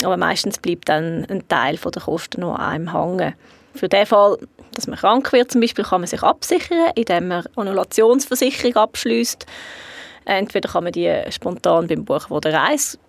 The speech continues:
gerade abschliessen oder man kann eine generelle, ähm, Annulationsversicherung über eine längere Laufzeit buchen.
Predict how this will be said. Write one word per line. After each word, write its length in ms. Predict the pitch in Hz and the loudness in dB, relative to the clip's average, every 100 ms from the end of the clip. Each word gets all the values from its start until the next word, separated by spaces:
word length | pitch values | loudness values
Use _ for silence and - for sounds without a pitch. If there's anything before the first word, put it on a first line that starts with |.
| - - | -18 0
gerade 240 | 214 240 | 2 4
abschliessen 640 | 226 - 240 233 233 254 233 | 2 2 0 2 2 2 2
oder 200 | 190 185 | 2 -4
man 160 | - 180 | -6 -4
kann 240 | 170 170 | -2 0
eine 300 | 170 165 220 - - | -2 -4 -8 -12 -6
generelle, 640 | 180 170 180 208 226 226 233 269 - - | -4 -2 2 4 4 2 0 -12 -10 -2
ähm, 300 | 202 202 196 | 0 2 0
Annulationsversicherung 1300 | 202 196 196 - 202 202 - - 208 - 214 196 196 - - _ _ _ _ _ | 2 2 0 -2 -2 -4 -6 -2 -2 -2 -4 -4 -6 -12 -18 _ _ _ _ _
über 140 | 190 | -4
eine 20 | 190 | 0
längere 380 | 196 208 208 | 2 2 2
Laufzeit 680 | 208 175 202 - - 202 - - | 4 4 4 0 -6 -6 -4 2
buchen. 480 | 202 202 202 196 | 4 4 2 0